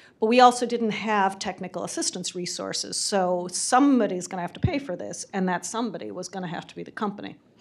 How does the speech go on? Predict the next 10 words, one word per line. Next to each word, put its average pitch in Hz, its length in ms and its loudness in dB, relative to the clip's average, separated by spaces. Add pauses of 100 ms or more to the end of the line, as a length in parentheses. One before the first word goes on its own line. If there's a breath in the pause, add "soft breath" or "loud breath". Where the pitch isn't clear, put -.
(520 loud breath)
So 226 680 8 (500)
what 233 380 6
we 254 120 2
were 226 120 6
able 226 260 4
to 208 140 -4
do, 277 340 0
though, 113 580 -2
is 196 840 2 (260)
demonstrate, 240 920 2